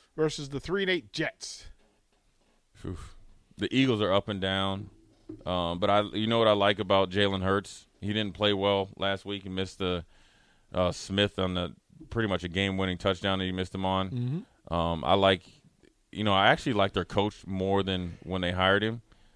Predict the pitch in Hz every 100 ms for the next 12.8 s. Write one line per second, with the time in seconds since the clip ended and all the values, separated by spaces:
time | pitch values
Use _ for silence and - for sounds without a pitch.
0 | _ - 92 98 90 101 95 90 95 98
1 | - - - - 90 90 87 78 - -
2 | 92 82 - _ _ _ - 101 95 92
3 | 98 85 85 90 98 104 95 98 95 90
4 | 92 90 87 85 87 87 87 87 - _
5 | _ _ _ - 85 82 82 82 85 92
6 | 87 87 90 85 85 85 80 - 85 80
7 | 78 85 82 82 - 82 82 80 - -
8 | 82 - - 175 180 - 135 160 180 160
9 | 147 139 127 120 - 123 110 107 104 143
10 | _ - 123 113 104 104 104 _ - 139
11 | 127 101 98 101 - 127 - 107 120 -
12 | 120 - - 135 110 107 -